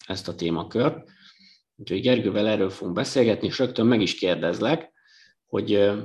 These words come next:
te hogy látod? Ugye edzőként te a, a mozgásban vagy, a mozgásban élsz, és, ö,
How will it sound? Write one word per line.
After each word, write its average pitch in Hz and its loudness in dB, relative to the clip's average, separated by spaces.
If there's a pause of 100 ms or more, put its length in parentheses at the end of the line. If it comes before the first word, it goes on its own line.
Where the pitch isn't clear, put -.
(180)
te 139 4
hogy 98 2
látod? 85 -4
Ugye 98 -2
edzőként 131 2
te 110 -2
a, 107 -6
a 110 -2
mozgásban 101 0
vagy, 110 0
a 101 0
mozgásban 98 -2
élsz, 101 -4
és, - -4
ö, 104 -2